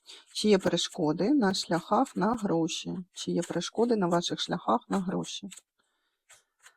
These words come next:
Покажіть, покажіть. Перешкоди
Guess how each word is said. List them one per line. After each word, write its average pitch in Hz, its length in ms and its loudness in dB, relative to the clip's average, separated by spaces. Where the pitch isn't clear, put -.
Покажіть, - 340 0
покажіть. 185 520 2
Перешкоди 247 540 2